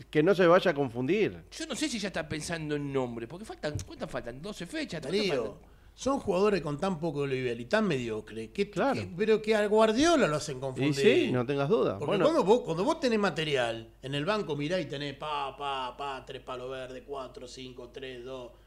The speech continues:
Speaker 3: Y vos elegís, no está bien este, poné el otro. Pero cuando tenés todo tan mediocre.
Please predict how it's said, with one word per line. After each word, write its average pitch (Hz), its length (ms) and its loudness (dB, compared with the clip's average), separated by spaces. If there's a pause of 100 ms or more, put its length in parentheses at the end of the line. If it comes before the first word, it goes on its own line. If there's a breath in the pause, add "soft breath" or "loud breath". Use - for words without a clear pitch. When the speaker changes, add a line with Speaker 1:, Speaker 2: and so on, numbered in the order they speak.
(380 soft breath)
Speaker 3:
Y 359 40 -6
vos 392 100 0
elegís, 226 440 0
no 180 60 0
está 180 180 -2
bien 180 220 0
este, 190 180 0
poné 139 220 -4
el 143 80 -2
otro. 131 240 -6
Pero 143 120 -8
cuando 254 220 -4
tenés 415 180 4
todo 294 160 2
tan 202 160 0
mediocre. 127 760 0